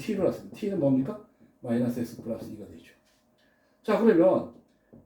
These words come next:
에프 티의 그래프는 어떻게 되죠?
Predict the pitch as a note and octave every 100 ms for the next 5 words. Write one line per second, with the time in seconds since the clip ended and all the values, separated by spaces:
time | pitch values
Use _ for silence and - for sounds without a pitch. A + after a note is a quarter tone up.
0 | _ _ _ - G#3+ G#3+ - C4 - C#4
1 | C4 A#3+ G#3+ G3+ - A3 F3+ - F3 D#3
2 | C#3+ A3+ -